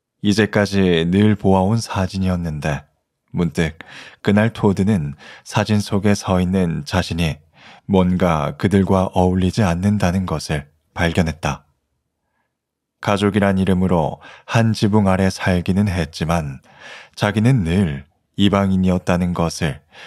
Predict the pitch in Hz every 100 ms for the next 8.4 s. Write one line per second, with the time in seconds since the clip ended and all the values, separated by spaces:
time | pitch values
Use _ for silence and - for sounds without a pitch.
0 | - - 98 - 87 87 - 85 - 85
1 | 78 - _ - 87 - 87 98 101 95
2 | - 113 - - _ _ _ _ _ _
3 | _ _ _ _ _ _ _ - - 113
4 | 113 113 110 107 107 107 104 101 101 95
5 | 85 73 78 101 98 92 95 92 85 85
6 | 90 95 107 107 - 101 95 104 98 98
7 | 85 90 87 82 90 87 87 - 85 78
8 | 80 90 71